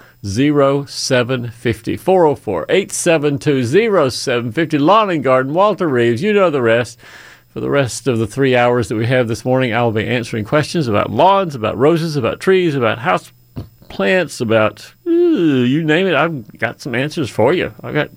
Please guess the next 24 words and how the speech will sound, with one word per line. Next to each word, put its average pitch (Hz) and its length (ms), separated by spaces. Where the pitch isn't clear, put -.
answers 143 320
for 160 120
questions 160 360
you 170 80
haven't 180 200
even 196 180
thought 165 320
of. 107 320
If 147 80
you 196 100
have 190 160
a 170 80
weird 170 560
question, 123 380
ooh, 175 200
I 170 80
love 143 520
weird 143 240
questions. 127 400
Weird 190 220
questions 160 360
actually 160 380
get 147 220
put - 200